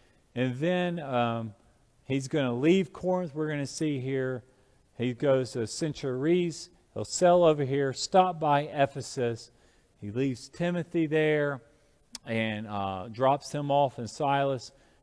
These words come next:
And then he's gonna sail <clears throat> back here. He's gonna go, he goes to Caesarea, that's where the port is, and he's going to Jerusalem to give an update. So, and it kinda goes fast. He's gonna go here from Athens to spend some time in Corinth,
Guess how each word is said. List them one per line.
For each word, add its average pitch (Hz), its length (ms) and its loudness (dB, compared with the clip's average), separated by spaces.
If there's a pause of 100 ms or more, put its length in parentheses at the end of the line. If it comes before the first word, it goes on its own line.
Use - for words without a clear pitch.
And 113 120 -4
then 160 160 0
he's 165 200 -4
gonna 156 260 -6
sail 104 760 2 (920)
<clears throat> - 0 -
back 143 840 6
here. 104 580 -2 (460)
He's 107 140 -8
gonna 123 240 -2
go, 110 240 4
he 104 80 0
goes 127 260 6
to 110 80 -6
Caesarea, 139 720 0
that's 127 240 -2
where 110 100 -4
the 107 80 -6
port 175 360 0
is, 160 240 4
and 123 100 -4
he's 104 80 -8
going 135 300 -2
to 123 60 -2
Jerusalem 113 600 -2
to 104 60 -10
give 104 180 -2
an 101 120 -4
update. 104 440 -4
So, 98 340 -4 (380)
and 123 160 0
it 131 80 -6
kinda 175 280 4
goes 165 260 6
fast. 131 600 6 (360)
He's 127 160 -6
gonna 143 240 -4
go 127 200 6
here 117 220 2
from 107 260 -6
Athens 147 640 0
to 107 320 -4
spend 147 340 -8
some 135 120 -12
time 131 160 -4
in 117 80 -8
Corinth, 123 280 -2